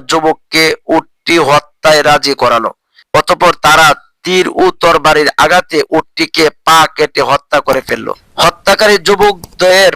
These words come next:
প্রধানকে লক্ষ্য করে কোরআনে বর্ণিত হয়েছে, "ইদিম বাসা আশকাহা",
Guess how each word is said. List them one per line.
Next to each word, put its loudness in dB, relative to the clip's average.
প্রধানকে 0
লক্ষ্য -2
করে 2
কোরআনে 2
বর্ণিত -2
হয়েছে, -2
"ইদিম 0
বাসা 2
আশকাহা", 2